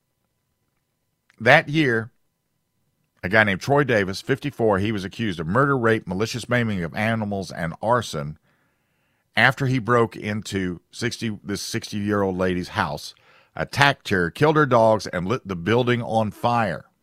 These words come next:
He had gone free without bail months earlier on a car theft charge and, and skipped one court date before the attack.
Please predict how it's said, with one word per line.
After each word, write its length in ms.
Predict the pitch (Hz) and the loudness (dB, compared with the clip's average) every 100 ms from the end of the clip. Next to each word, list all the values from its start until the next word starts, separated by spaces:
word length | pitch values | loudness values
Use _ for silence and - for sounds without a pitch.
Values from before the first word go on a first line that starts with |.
| _ _ _ _ _ _ _ _ _ _ _ _ _ _ _ _ _ _ _ - | _ _ _ _ _ _ _ _ _ _ _ _ _ _ _ _ _ _ _ -10
He 140 | 90 | -4
had 120 | 98 98 | -2 4
gone 240 | 107 101 | 4 4
free 200 | - 180 | 2 2
without 320 | 151 143 127 | 4 4 4
bail 320 | 127 117 107 - | 2 2 2 0
months 380 | 92 143 - | 4 4 4
earlier 400 | 113 113 98 92 - | -2 2 2 0 0
on 160 | 95 | 0
a 40 | 92 | 0
car 380 | - 160 170 151 | -2 2 4 2
theft 300 | 95 76 - | 0 -2 -2
charge 380 | 76 71 76 | -2 -2 -4
and, 180 | 85 80 - | -6 -8 -4
and 200 | 98 87 | -4 -4
skipped 320 | - - 87 90 | -4 -6 -6 -4
one 220 | 85 117 | -2 0
court 240 | 104 98 | -2 -2
date 220 | 85 85 | -2 -2
before 260 | 82 - 92 | -6 -6 -4
the 100 | 82 64 | -4 -6
attack. 460 | 73 - 71 - | -8 -10 -12 -14